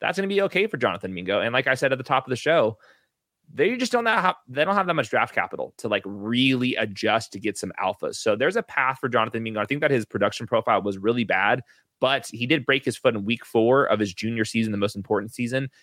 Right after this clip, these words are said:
and he was kinda eaten before that. So maybe there's a chance that we're kinda underrating him. I just go back to watch our video on him. We think that the tape was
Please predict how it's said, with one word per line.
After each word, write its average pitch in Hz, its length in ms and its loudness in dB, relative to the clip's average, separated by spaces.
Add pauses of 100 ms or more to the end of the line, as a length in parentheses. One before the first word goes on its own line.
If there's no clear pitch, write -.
(140)
and 117 80 0
he 127 60 4
was 120 80 0
kinda 170 300 -2
eaten 139 240 -4
before 101 320 0
that. - 180 -8
So - 80 -4
maybe 143 200 0
there's 147 120 0
a 120 60 -4
chance 117 180 -4
that 110 80 -6
we're 104 80 -2
kinda 101 240 -2
underrating 104 380 -2
him. 120 80 -2
I 120 80 2
just - 240 -8
go 156 80 0
back 160 180 0
to 160 60 -4
watch 147 180 2
our 147 80 2
video 139 280 4
on 95 60 -2
him. 85 140 -10
We 117 140 -4
think 139 160 -6
that 135 180 0
the 120 80 -6
tape 135 300 0
was 107 320 0